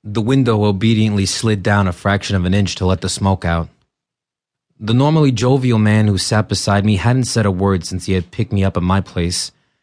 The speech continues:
D'Ambrosi was often talkative and generally very convivial with the staff.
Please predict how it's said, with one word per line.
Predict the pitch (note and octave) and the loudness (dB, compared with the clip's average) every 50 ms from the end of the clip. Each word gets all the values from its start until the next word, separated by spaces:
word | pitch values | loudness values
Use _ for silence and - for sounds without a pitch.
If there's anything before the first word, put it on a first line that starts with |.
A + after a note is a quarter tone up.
| _ _ _ _ _ _ _ _ - | _ _ _ _ _ _ _ _ -10
D'Ambrosi | G2+ G2 A#2+ B2+ C3+ C3 A#2 B2+ B2+ C3 B2 A#2 A#2+ | -4 0 2 2 2 2 2 2 2 2 2 2 0
was | G#2+ G#2+ G2 B2 | 0 0 2 2
often | B2+ B2 A#2+ - A2+ G2+ | 0 0 0 0 -2 -2
talkative | - G#2 C#3 D3+ D3 - G2+ F#2+ F2+ D#2+ D#2 | 0 0 0 0 0 0 0 -2 -2 -2 -2
and | F#2 G2 F#2+ | -2 -2 0
generally | G#2 D#3 F#3 G#3 A3 G#3 E3+ C3+ | 0 0 0 0 0 0 0 0
very | G#2+ F#2 E2 C3 D3 E3+ F#3+ D#3 | 0 0 -2 0 0 2 0 0
convivial | A#2+ B2+ A2 G2 F#2 B2+ D#3 D#3 C#3+ A2+ F#2+ F#2 F2+ | 0 0 -2 0 0 0 0 0 0 0 0 0 0
with | F2+ F#2+ E2+ | 0 -2 -2
the | - | -4
staff. | - - - B2+ C3 C3+ G#2+ F#2 F2 - - _ | -6 -4 -2 0 0 0 0 -2 -6 -10 -16 _